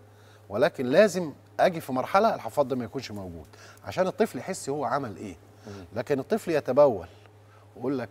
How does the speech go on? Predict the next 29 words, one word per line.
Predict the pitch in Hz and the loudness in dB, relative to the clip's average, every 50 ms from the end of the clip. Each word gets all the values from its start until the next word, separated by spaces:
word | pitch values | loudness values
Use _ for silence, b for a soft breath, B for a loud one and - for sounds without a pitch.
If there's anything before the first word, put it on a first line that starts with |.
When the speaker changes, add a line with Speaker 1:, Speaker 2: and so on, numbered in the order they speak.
| - | -6
Speaker 1:
نام | 120 131 160 170 135 | -6 -4 -4 -4 -6
سعيد، | - - 120 110 131 131 110 - - - - - - - - - - - - - - - - - | -4 -2 -2 0 0 -2 -6 -8 -16 -20 -20 -20 -20 -20 -20 -20 -20 -20 -20 -20 -20 -20 -16 -14
دي | - | -8
كارثه. | - - 185 - - - - - - - - - - - - - - - | -2 -2 -2 -2 -2 -6 -18 -20 -20 -20 -20 -20 -20 -20 -20 -20 -12 -8
ده | - | -6
انا | 156 151 | -4 -4
ب-، | 131 127 135 123 | -4 -4 -4 -2
ده | 117 151 | 0 0
بيحلم. | 147 151 196 208 208 175 135 120 117 - - - B B B B B B - | 0 2 2 0 0 -2 -8 -8 -10 -12 -18 -20 B B B B B B 0
هو | 131 143 | 0 0
التبول | 139 - 165 165 196 202 180 147 | 2 2 4 6 6 6 6 4
ده | 135 151 143 | 4 2 2
عباره | 131 123 131 123 | 2 2 0 -2
عن | 113 110 110 104 | -2 -4 -4 -8
ان | - 110 123 127 | -8 -6 -4 -2
المركز | 123 123 131 170 208 208 - - 208 190 - - - - b b b b b b b b b - - | -2 2 2 4 2 2 2 2 0 0 0 -6 -16 -18 b b b b b b b b b -20 -18
في | - - | -12 -8
المخ | 117 113 127 175 208 - - - - - - - - - | -6 -2 0 0 0 0 -4 -16 -20 -20 -20 -20 -12 -4
بيدي | 113 143 185 156 127 131 113 | -2 -2 -2 -2 -2 -4 -4
احساس | - - 156 143 - - | -4 -4 -4 -4 -4 -6
ان | 107 101 | -10 -10
المثانه | 98 92 90 92 - - 127 120 | -10 -12 -12 -12 -10 -10 -10 -10
اتملت | 110 - 135 156 180 196 208 202 - - - - - - - - - - - - - - - - - - - - - - | -8 -2 0 2 4 4 4 2 0 -14 -20 -20 -20 -20 -20 -20 -20 -20 -20 -20 -20 -20 -20 -20 -20 -20 -20 -20 -20 -14
فيتبول. | - - 165 151 156 185 175 - - - - - - - - - - - | -12 -10 -10 -8 -6 -8 -8 -8 -12 -20 -20 -20 -20 -20 -20 -20 -20 -20
Speaker 2:
مم. | 95 85 - - - - - | -20 -18 -20 -20 -20 -8 -2
Speaker 1:
ده | - 165 170 147 127 | 0 0 0 0 -2
ياخده | 123 135 156 151 127 135 | -4 -4 -4 -4 -2 -4
هو | 131 147 156 143 | -2 2 2 2
نايم | 131 143 170 190 202 202 196 | 2 2 2 0 0 -2 -4